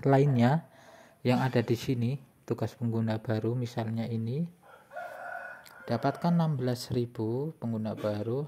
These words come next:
enam ribu, dua belas ribu koin, ada yang na-, seribu enam ratus. Iya, ini banyak sekali tugas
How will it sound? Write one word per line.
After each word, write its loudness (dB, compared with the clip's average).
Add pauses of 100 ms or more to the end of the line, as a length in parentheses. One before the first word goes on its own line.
enam 0
ribu, -2 (320)
dua 2
belas -6
ribu -2
koin, -2 (640)
ada 0
yang -2
na-, -2
seribu 0
enam 0
ratus. -4
Iya, 2
ini -2
banyak 0
sekali -2
tugas -4